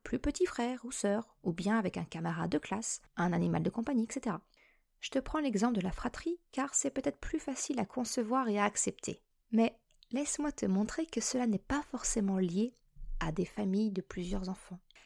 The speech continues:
Car cette notion de domination de l'enfant par une autre personne, eh bien, elle est présente dans toutes les configurations familiales. La position naturelle de parent, de l'adulte, peut représenter une forme de domination. Il faut se l'avouer,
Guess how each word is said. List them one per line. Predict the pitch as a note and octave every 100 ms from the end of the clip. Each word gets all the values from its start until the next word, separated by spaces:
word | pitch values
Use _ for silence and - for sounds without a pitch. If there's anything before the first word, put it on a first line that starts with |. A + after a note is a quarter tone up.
| _ -
Car | A#3
cette | - B3
notion | A3+ A#3 - D4+
de | G#3 D#3+
domination | D#3 C4 C#4 A#3+ G3+ - F#3+ A3 - _
de | E3+
l'enfant | D3 - A3+ C4 _ _
par | - D#3
une | E3 E3
autre | - -
personne, | G3+ - - C#4 F#3+ - _
eh | -
bien, | F3+ B3+
elle | A#3
est | F3
présente | - F#3+ F#3 A#3 - -
dans | E3+ F#3 _
toutes | - F#4 -
les | G3+
configurations | - A3+ G#3 F#3 F3+ F3 -
familiales. | B3+ A#3 A3 G#3 F#3+ F#3 F#3+ - _ _ _
La | F#3
position | F3 - C4+ C4 - F#3+
naturelle | A3+ - A3+ G3+ F#3+ E3+ -
de | F3 F3+ F3+ _
parent, | - D#3 D3+ G#3 - _
de | -
l'adulte, | D#3+ D#3 D#3+ D4+ A4+ - - -
peut | A#3 C#4
représenter | B3+ G#3+ - G#3 G3 -
une | G#3
forme | - - G3+
de | F#3+
domination. | E3+ F3 F3 F#3+ - G3 _ _ _ _
Il | G3
faut | - D#4+
se |
l'avouer, | A3+ G#3+ C4+ D4